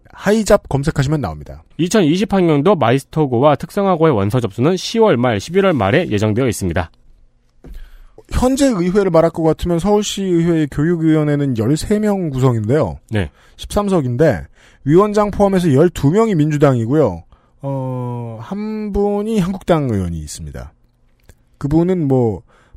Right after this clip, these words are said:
Speaker 1: 박원순 민주독재 이런 독특한 단어를 쓰시고 그러신 분 계신데
Speaker 2: 음.
Speaker 1: 아무튼 한 분입니다. 큰 영향은 끼치지 않습니다.
Speaker 2: 네.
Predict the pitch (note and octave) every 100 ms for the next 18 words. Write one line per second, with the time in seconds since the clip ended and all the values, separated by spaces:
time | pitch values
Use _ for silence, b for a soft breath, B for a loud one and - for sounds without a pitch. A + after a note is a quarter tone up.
0 | - C#3 F3+ G3+ F#3 F3+ D3+ C3 D#3+ E3+
1 | D#3+ - C3+ A#2+ D3 - - - F3+ E3+
2 | D3 B2+ D3 C#3 C3 A2+ A2 A2 G#2 F#2
3 | E2 E2+ E2+ F#2+ F2+ F2 E2 D#2+ C#3 D3
4 | - G3+ G3 D3+ G2 F#2 - F#3+ C#3 C#3+
5 | D3+ D3+ C#3+ - E3 C#3+ - - F#2 E2